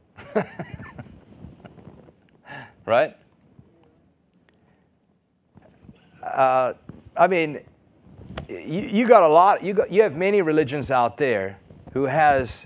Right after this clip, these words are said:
a self-proclaimed prophet who has some writings out there and people just follow it. Christian Science, for one, which is neither Christian nor science, but they use a tremendous amount of Bible. Oprah uses a tremendous amount of Bible.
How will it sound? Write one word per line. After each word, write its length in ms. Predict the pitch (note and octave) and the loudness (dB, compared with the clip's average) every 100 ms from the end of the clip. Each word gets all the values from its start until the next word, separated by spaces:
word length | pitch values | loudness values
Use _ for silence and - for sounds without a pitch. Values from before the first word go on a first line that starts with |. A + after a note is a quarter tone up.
| - | -12
a 60 | B2+ | -6
self-proclaimed 640 | - F#3 F#3 D#3 D#3 C#3 | 0 0 0 -4 -4 -4
prophet 600 | - C#3+ C3+ - F#2+ - - _ _ _ _ _ _ _ _ | 2 4 4 -2 -8 -8 -20 _ _ _ _ _ _ _ _
who 100 | B2+ | 0
has 160 | C#3+ C3 | 2 0
some 200 | D#3 C3+ | -4 -2
writings 440 | B2 E3+ E3+ A#2 | 0 0 0 -6
out 240 | G#2 F#2 - | -8 -8 -10
there 120 | A2 | -10
and 100 | A2 | -8
people 240 | C#3+ C#3+ | -8 -8
just 200 | A#2+ B2 | -10 -12
follow 360 | - C#3 C#3 F#2+ | -4 -2 -2 -6
it. 220 | - - _ _ _ _ _ _ | -12 -20 _ _ _ _ _ _
Christian 260 | - F#3+ E3 | -8 -8 -6
Science, 380 | - B2+ D#2+ - | -6 -6 -8 -14
for 180 | - C3 | -8 -6
one, 240 | A2 E2 _ _ _ _ _ _ _ _ _ | -6 -8 _ _ _ _ _ _ _ _ _
which 160 | C3+ C3 | -6 -6
is 100 | C3 | -2
neither 220 | D#3 D#3+ | 0 0
Christian 360 | D#3+ D3+ - D#3 | -2 -8 -8 -6
nor 140 | D#3+ | -6
science, 360 | - A2+ A2 A#2 | -6 -8 -10 -8
but 380 | F3 F#3+ B2 - _ _ _ _ - | 0 0 0 -8 _ _ _ _ -8
they 100 | A#2+ | -6
use 320 | A2+ D3 B2+ | -2 -4 -4
a 40 | |
tremendous 440 | B2 B2 A2 A#2 C#3+ | -8 -8 -8 -10 -8
amount 240 | B2 A#2+ | -4 -4
of 80 | C#3+ | 0
Bible. 400 | F#3 F3 - - _ _ _ _ _ _ _ _ _ _ _ _ _ _ - | 0 -2 -4 -18 _ _ _ _ _ _ _ _ _ _ _ _ _ _ 0
Oprah 340 | D#3 A#2+ B2 | 0 0 -6
uses 400 | D3 E3+ D3 C#3 | -4 -6 -6 -10
a 40 | C3 | -8
tremendous 440 | F3 D#3 D3+ - | -8 -6 -8 -8
amount 220 | D#3 C#3+ | -4 -4
of 60 | C#3+ | 0
Bible. 420 | F3 F3+ G#2 | -2 -2 -8